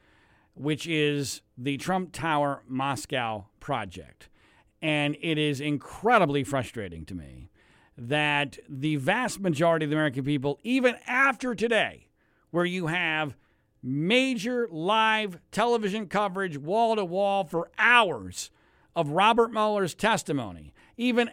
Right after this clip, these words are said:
after today, the vast majority of the American people are gonna have no idea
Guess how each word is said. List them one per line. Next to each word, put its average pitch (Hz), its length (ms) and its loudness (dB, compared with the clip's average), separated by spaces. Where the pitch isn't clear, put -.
after 269 480 6
today, 123 720 -2
the 190 80 2
vast 214 400 4
majority 190 520 2
of 170 40 0
the 170 40 -4
American 170 280 0
people 151 260 0
are 147 60 2
gonna 156 160 2
have 147 240 2
no 254 400 10
idea 226 540 2